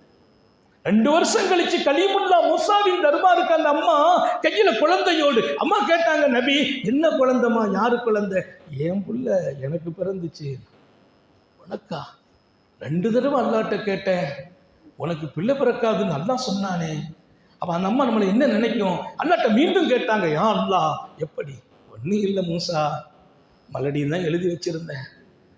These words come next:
நீங்க ரெண்டாவது இல்லைன்னு சொன்ன போது அந்த அம்மா வந்து அழுதாங்க, அழுதாங்க, கெஞ்சினாங்க. "ஃபஸ்தஜபுது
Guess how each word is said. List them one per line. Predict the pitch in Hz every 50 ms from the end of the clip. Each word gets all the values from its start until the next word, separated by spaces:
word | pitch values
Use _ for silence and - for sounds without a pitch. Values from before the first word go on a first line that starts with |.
| _ _ _ -
நீங்க | - 170 165 143 147
ரெண்டாவது | 156 165 185 196 196 202 202
இல்லைன்னு | 180 160 165 170 185 190
சொன்ன | 196 190 196 185 180 175
போது | 160 156 165 - 196 185
அந்த | 156 147 139
அம்மா | 139 139 151 160 160
வந்து | 156 156 175 170 165 190 180 170 165 151 147 - _ _ _ _ _ _ _ - -
அழுதாங்க, | - 135 165 170 185 180 170 160 160 143 120 123
அழுதாங்க, | 151 160 180 165 156 143 135 -
கெஞ்சினாங்க. | - 139 131 135 151 147 131 123 - - - - - - - - _ _ _ _ _ -
"ஃபஸ்தஜபுது | - - - - - 139 156 147 165 185 180 175 185 180 147 131 147 143 135 131 123 120 113 110 101